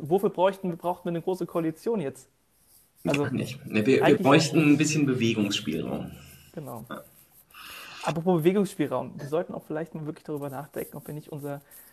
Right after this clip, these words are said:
Speaker 1: unsere Mentalität in Europa von wir verordnen alles bis in die letzte Schraube hin zu wir machen lieber größere Konzepte, in denen wir uns bewegen sollen,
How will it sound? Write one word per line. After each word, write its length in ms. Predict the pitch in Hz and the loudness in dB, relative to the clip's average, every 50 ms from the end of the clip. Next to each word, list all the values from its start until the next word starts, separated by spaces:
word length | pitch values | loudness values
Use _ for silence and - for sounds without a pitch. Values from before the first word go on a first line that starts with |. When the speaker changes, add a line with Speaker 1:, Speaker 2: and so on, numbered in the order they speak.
| _ _ _ | _ _ _
Speaker 1:
unsere 240 | - 147 127 143 | -10 -8 -6 -4
Mentalität 760 | 143 147 156 151 165 147 143 131 135 - - 180 196 202 - | -4 -4 -4 -4 -4 -4 -4 -6 -8 -8 -8 -8 -8 -6 -8
in 140 | - 151 139 | -10 -8 -8
Europa 580 | 139 131 127 139 139 - - 151 156 156 - - - - - | -6 -6 -6 -6 -6 -4 -2 -2 -2 -2 -4 -6 -10 -10 -6
von 260 | - 143 147 147 135 | -4 -4 -4 -4 -6
wir 260 | 139 143 143 143 139 - _ _ _ | -4 -4 -4 -4 -6 -10 _ _ _
verordnen 500 | - - 147 147 143 180 185 - 151 147 | -6 -4 -2 -2 -2 -2 -4 -6 -8 -6
alles 440 | 139 139 147 151 143 - - - - | -4 -4 -4 -4 -6 -8 -12 -10 -10
bis 140 | 160 151 - | -10 -8 -8
in 180 | 147 147 143 | -8 -8 -6
die 100 | 143 139 | -6 -4
letzte 320 | 135 147 156 156 - - - | -2 -2 -4 -4 -6 -14 -20
Schraube 540 | - - - 160 165 165 151 151 156 170 - - _ - - _ _ _ _ _ _ _ _ | -20 -10 -6 -4 -2 -2 0 0 0 0 -2 -8 _ -20 -20 _ _ _ _ _ _ _ _
hin 300 | 147 147 160 165 165 - | -4 -2 -2 -2 -2 -6
zu 300 | - - 165 160 156 143 | -4 -2 0 0 2 0
wir 120 | 151 151 | 0 0
machen 260 | 147 151 147 - 160 | 0 -2 -4 -4 -4
lieber 200 | 151 151 147 143 135 | -2 0 0 -2 -2
größere 440 | - - 165 170 - - 139 143 | 0 -2 -2 -2 -2 -4 -8 -8
Konzepte, 520 | 139 - - 139 131 - - - - - 143 | -10 -10 -10 -10 -12 -6 -6 -6 -4 -4 -6
in 80 | 131 | -8
denen 200 | - 123 123 123 | -6 -8 -10 -10
wir 60 | 123 - | -12 -14
uns 120 | 120 - | -16 -12
bewegen 400 | - 120 120 - 120 120 - 123 | -12 -10 -10 -10 -10 -10 -12 -12
sollen, 420 | 120 113 113 117 123 127 131 135 | -12 -12 -12 -12 -12 -14 -14 -16